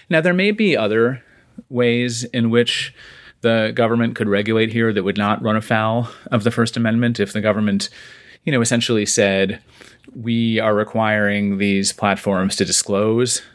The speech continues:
certain information." That might not implicate the same First Amendment concerns as saying you must carry this person's speech if you carry that person's speech.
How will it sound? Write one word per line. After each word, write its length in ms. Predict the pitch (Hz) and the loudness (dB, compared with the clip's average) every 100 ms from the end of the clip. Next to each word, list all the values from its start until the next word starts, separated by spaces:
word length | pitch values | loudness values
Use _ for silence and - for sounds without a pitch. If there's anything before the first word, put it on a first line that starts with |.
| _ | _
certain 340 | - - 101 113 | -4 0 2 2
information." 800 | 98 95 95 110 - 123 127 117 - - - _ | 0 -2 0 2 2 0 -2 -6 -16 -20 -20 _
That 380 | 120 113 113 - _ _ _ _ - | -2 2 2 -2 _ _ _ _ -8
might 300 | 127 120 117 | 0 2 2
not 280 | 117 113 107 | 2 0 -2
implicate 480 | 117 113 113 110 107 | -2 -2 0 -2 0
the 80 | |
same 460 | 101 101 98 101 107 - - _ | 0 2 2 2 0 -4 -20 _
First 300 | - 117 - | -4 -4 0
Amendment 500 | 104 98 101 98 101 - | -2 0 0 0 -4 -4
concerns 680 | 95 - 104 101 107 110 - | -4 0 0 2 0 0 -4
as 520 | 95 95 90 98 - - | -2 0 0 0 -2 -2
saying 560 | - 95 92 98 95 - - _ | -2 0 0 0 -2 -6 -20 _
you 100 | 98 | 0
must 300 | 98 101 - | 0 0 -4
carry 340 | - 98 95 | 0 0 0
this 220 | 98 98 - | 0 -2 0
person's 380 | 101 95 95 | -2 0 -2
speech 280 | - 98 101 | 0 -2 0
if 120 | 101 | -2
you 80 | 101 | -4
carry 260 | - 98 95 | 0 0 0
that 220 | 95 104 | 0 -4
person's 580 | - 120 131 127 - - | -2 -2 0 -2 -4 -6
speech. 440 | - 127 123 - | 0 2 2 -2